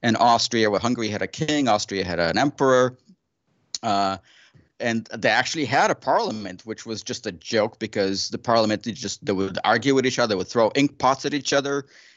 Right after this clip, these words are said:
There, nobody listened to anybody, uh, and, and so th-, this hatred of, of, of minorities and, and immigrants and others, you know, people who are not like you,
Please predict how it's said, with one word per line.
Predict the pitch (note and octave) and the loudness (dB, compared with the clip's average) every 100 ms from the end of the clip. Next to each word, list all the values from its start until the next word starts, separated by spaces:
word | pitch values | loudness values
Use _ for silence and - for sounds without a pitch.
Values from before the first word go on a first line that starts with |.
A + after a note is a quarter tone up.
| _ | _
There, | A#2 | -8
nobody | A2 A#2+ A#2 | -2 -2 0
listened | A2 C3+ C#3 C3 | 0 -2 -2 0
to | |
anybody, | C3+ C3 B2+ B2+ C3 B2+ A#2+ - _ _ _ _ - | 2 2 2 2 2 0 -4 -10 _ _ _ _ -4
uh, | A#2 A2 G#2+ G#2+ A2 - _ - | 0 4 4 4 2 -2 _ -10
and, | A#2 B2 A#2 A2+ A#2 A2+ G#2+ - _ _ - | -4 -2 2 2 2 -2 -6 -12 _ _ -4
and | B2 A2+ A2 A2+ A2+ | 0 2 2 2 0
so | - C#3+ | -2 0
th-, | B2+ C3+ | 0 0
this | B2 - | 0 0
hatred | - E3 F3 D3+ - | 2 0 2 0 4
of, | A2+ G#2 - - | 2 2 -4 -2
of, | G#2 G2 - - | 0 0 -4 -4
of | G2+ | 0
minorities | G2+ G#2 A#2+ F3+ C#3+ - - - - - | 2 4 4 4 2 -2 -14 -14 -12 -10
and, | - G2+ G2 - | -8 -6 -6 -8
and | G#2 G2+ | -8 -4
immigrants | C#3+ F3+ G#2 E2+ E2 - - - | -2 0 -2 -4 -4 -6 -6 -8
and | A2 G2+ | -8 0
others, | C#3 A#2 F#2+ - | 2 2 -2 -4
you | G#2 | -6
know, | F#2 | -4
people | - A#2+ A2 | -4 0 0
who | F#2+ | 2
are | G2+ | 2
not | G2 G#2+ G#2 - | 4 2 0 -4
like | E2 - - | -6 -4 -2
you, | A#2+ F#2 | 0 0